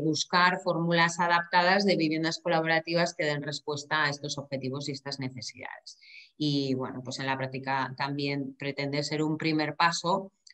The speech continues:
para, eh, un pos-, su posterior incorporación en las políticas públicas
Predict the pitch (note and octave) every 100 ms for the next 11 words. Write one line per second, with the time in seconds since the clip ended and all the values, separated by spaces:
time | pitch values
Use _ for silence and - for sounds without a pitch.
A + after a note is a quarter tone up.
0 | _ D#3 D#3 D3+ E3 - - D3+ D3 C#3+
1 | C3+ C3+ C3 C3 E3 D#3 D#3 - - D#3
2 | D3+ D#3 - D3 D3 D3+ D#3+ D#3+ D#3 E3
3 | D#3 D#3+ F3 E3 C#3 C3+ C3+ C3+ C#3 D3
4 | D3 D3+ - F3+ F#3 F#3 F#3+ G3+ A#3+